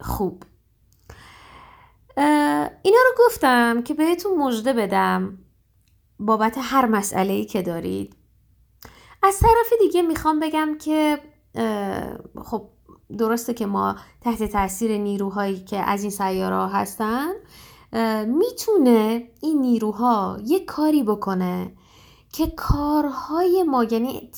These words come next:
انجام شدن کارهای ما سهل‌تر بشه. از یه طرف دیگه دقیقاً ما در آستانهٔ ماهی هستیم. اینا با همدیگه خیلی،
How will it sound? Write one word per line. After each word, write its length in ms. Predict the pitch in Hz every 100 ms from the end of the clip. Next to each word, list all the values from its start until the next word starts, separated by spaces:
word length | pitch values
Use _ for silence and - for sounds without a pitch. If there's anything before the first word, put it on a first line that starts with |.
| -
انجام 580 | 247 262 254 262 269 262
شدن 460 | 247 277 254 302 349
کارهای 640 | 349 269 226 220 226 214
ما 440 | 208 254 226 202 202 - - -
سهل‌تر 1040 | - 285 269 247 269 254 240 - 247 202
بشه. 540 | 165 175 180 156 - _ _ _ _ _ - - - - _
از 260 | 349 359 370
یه 160 | 453 523
طرف 420 | 508 480 453 392
دیگه 600 | 302 277 277 262 254 254 - _ _ _
دقیقاً 800 | 302 320 - 320 330 320 359 415 403 392
ما 100 | 370
در 340 | 311 277 262 -
آستانهٔ 1000 | 254 254 247 - 277 262 262 349 381 349
ماهی 380 | 277 311 285
هستیم. 420 | 233 214 208 220 214
اینا 240 | 233 285
با 140 | 285
همدیگه 440 | 240 233 214 208 269
خیلی، 580 | - 294 294 302 311